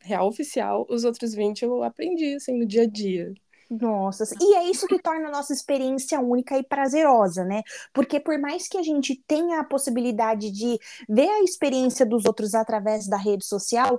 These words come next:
Speaker 2: cada experiência no final do dia acaba sendo única. Então, por mais que você tivesse visto alguém comentar sobre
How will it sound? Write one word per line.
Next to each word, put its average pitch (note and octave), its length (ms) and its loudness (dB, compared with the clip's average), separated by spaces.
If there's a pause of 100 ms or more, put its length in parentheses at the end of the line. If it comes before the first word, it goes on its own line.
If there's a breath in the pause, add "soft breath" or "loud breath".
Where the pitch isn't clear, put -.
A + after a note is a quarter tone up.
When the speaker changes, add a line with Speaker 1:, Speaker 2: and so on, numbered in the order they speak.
Speaker 2:
cada B3 260 0
experiência A#3+ 640 -2
no A#3 80 0
final A3+ 260 2
do G#3+ 140 2
dia A3 200 2
acaba A3+ 260 0
sendo A#3 360 2
única. G#3 460 2 (300 loud breath)
Então, B3+ 240 4
por C#4+ 160 2
mais C#4+ 240 0
que E4+ 120 0
você D4+ 280 0
tivesse B3+ 500 2
visto B3 300 2
alguém A#3+ 260 2
comentar B3+ 500 0
sobre A3 440 2